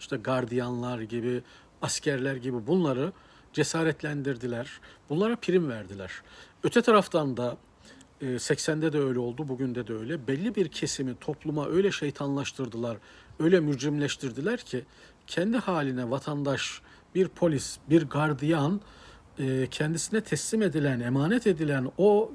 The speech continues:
canları, o insanları birer virüs gibi, Erdoğan'ın tanımlamasıyla yok edilmesi gereken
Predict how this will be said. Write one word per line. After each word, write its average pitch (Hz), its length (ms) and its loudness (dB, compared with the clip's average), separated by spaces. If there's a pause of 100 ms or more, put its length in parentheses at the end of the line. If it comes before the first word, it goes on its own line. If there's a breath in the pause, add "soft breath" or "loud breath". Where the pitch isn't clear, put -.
(180)
canları, 147 520 2
o 190 220 4
insanları 165 840 0 (380 loud breath)
birer 202 280 4
virüs 147 340 0
gibi, 107 340 -6 (120)
Erdoğan'ın 123 480 -4
tanımlamasıyla 123 760 -6
yok 165 260 0
edilmesi 170 460 0
gereken 135 500 -4